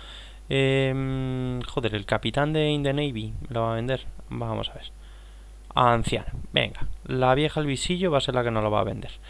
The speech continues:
Bien, pues dejamos aquí a la vieja del visillo y entonces, eh, como nos va a costar diez monedas, ¿vale? Vamos a crear por aquí un, un combate, ¿vale? Entonces, eh, vamos a poner por aquí, nuevo, eh, vamos a hacer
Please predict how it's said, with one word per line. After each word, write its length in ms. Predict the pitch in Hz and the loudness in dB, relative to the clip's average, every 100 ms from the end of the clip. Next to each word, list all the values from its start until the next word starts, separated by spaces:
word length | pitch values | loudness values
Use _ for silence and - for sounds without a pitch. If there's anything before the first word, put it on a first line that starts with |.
| - - - - - | -16 -16 -16 -16 -2
Bien, 240 | 127 110 110 - | 2 2 2 6
pues 340 | 127 123 - - | 8 8 2 -2
dejamos 280 | - 160 151 | 2 2 2
aquí 120 | 143 | 4
a 40 | |
la 60 | 143 | 4
vieja 220 | 151 185 | 4 2
del 80 | 190 | 2
visillo 460 | 208 190 165 170 139 | 2 0 2 2 0
y 80 | |
entonces, 420 | 131 127 117 - - | -2 0 0 -2 -2
eh, 640 | 131 120 117 113 110 107 107 | 0 2 4 4 4 2 0
como 400 | - 135 123 120 - | 2 4 4 2 0
nos 220 | 135 131 | 0 4
va 100 | 156 | 4
a 40 | |
costar 380 | 165 170 151 117 | 4 2 2 2
diez 240 | 123 151 139 | 2 0 2
monedas, 580 | 156 160 151 156 - - - | 2 4 4 4 0 -8 -4
¿vale? 240 | 117 165 - - - - | -2 -2 -6 -14 -14 -4
Vamos 340 | 143 160 175 - | 4 6 6 4
a 60 | |
crear 260 | 156 156 156 | 2 4 4
por 160 | 165 | 4
aquí 320 | 160 - 185 - - | 2 2 -2 -4 -4
un, 840 | 147 143 127 120 110 104 101 107 - - | 0 2 2 2 0 0 0 -2 -4 -4
un 120 | 135 | -2
combate, 480 | 123 104 - - - - - - | -2 -4 -6 -10 -8 -8 -8 -8
¿vale? 240 | 147 180 254 - - - - - - | -6 -6 -6 -12 -14 -14 -14 -10 4
Entonces, 640 | 131 127 110 107 101 - | 4 4 0 0 -2 -4
eh, 840 | - 127 123 120 120 117 117 113 117 | -2 2 2 2 2 2 2 0 -2
vamos 320 | - 123 117 117 | 0 0 0 0
a 40 | |
poner 140 | 113 | -2
por 100 | 113 | -2
aquí, 300 | 135 170 170 | -2 0 2
nuevo, 680 | 160 147 151 147 156 160 - | 2 2 2 4 4 2 0
eh, 360 | - 117 110 110 | -2 0 0 0
vamos 280 | 113 113 - | 0 -2 -4
a 40 | |
hacer 320 | - 113 110 | -4 -2 -2